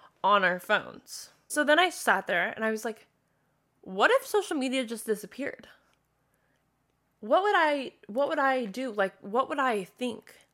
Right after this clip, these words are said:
of and how, what would I be influenced by?" Because I'm sitting here influenced by my fashion trends, okay? I'm influenced, I see someone from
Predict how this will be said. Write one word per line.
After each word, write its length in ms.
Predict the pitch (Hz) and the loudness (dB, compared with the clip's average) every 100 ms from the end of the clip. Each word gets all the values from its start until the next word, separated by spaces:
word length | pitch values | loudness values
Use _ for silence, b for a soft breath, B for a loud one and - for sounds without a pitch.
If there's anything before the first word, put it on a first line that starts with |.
| _ _ _ - | _ _ _ -2
of 360 | 202 190 180 175 | 2 4 4 2
and 140 | 202 190 | -6 0
how, 240 | 214 220 | 0 0
what 240 | 202 233 269 | 0 -2 2
would 80 | |
I 80 | 233 | 2
be 80 | 202 | 0
influenced 520 | - 202 - 180 - | -4 -8 -8 -8 -4
by?" 300 | - 214 185 - B B B B | 6 6 6 0 B B B B
Because 360 | - 208 220 214 | -14 -4 -2 0
I'm 160 | 190 196 | -2 -4
sitting 380 | - 311 339 | -6 -6 -6
here 240 | 226 214 214 | -4 -6 -4
influenced 580 | 247 254 240 214 208 - | -6 -6 -6 -6 -8 -6
by 300 | 185 175 175 b b b b b b - | 0 0 0 b b b b b b -12
my 140 | 226 | -10
fashion 400 | 226 - 254 294 | 0 4 4 0
trends, 500 | 226 196 - 214 - - | -4 -2 -2 -8 -12 -6
okay? 380 | 202 214 226 254 - | -2 2 2 0 0
I'm 260 | 220 220 226 | 0 0 -2
influenced, 380 | 226 247 262 - | -6 -4 -2 0
I 120 | 214 | 0
see 240 | - 262 | -2 -8
someone 540 | 247 247 233 226 226 240 _ _ _ _ - | -4 -4 -2 -2 -4 -8 _ _ _ _ 0
from 360 | 240 240 240 | 0 2 -4